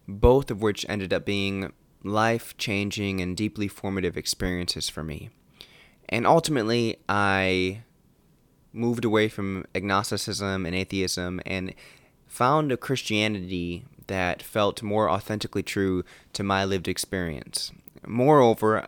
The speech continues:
I have now started to discover a mystic sort of spirituality that feels even more authentic to who I am and how I am called to exist in this world. And so that invitation that my pastor gave me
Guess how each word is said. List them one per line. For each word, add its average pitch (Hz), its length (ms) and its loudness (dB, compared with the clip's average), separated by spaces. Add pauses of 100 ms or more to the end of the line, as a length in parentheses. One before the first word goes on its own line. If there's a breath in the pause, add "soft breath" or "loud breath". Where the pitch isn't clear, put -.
(120)
I 95 120 -2
have 113 200 0
now 107 260 4
started 98 340 2
to - 80 -8
discover 95 560 -2 (380 loud breath)
a 101 200 -2
mystic 120 680 0 (160 loud breath)
sort 113 260 2
of 101 80 0
spirituality 92 800 0
that 90 160 -8
feels 104 340 -2
even 101 480 -4 (500 soft breath)
more 117 380 4
authentic 92 540 -4
to 104 100 -6
who 131 440 -4
I 98 180 -2
am 92 340 -4
and 85 160 -6
how 95 320 0
I 90 140 2
am 87 180 -4
called 87 320 -2
to 82 100 -8
exist 85 380 -6
in 82 80 -6
this 80 240 -10
world. - 360 -10 (540 soft breath)
And 110 140 -4
so 113 300 2 (240 loud breath)
that 143 280 0
invitation 107 1000 -4
that 98 280 -4
my 87 100 -6
pastor 101 400 -4
gave 90 240 -2
me 80 260 -8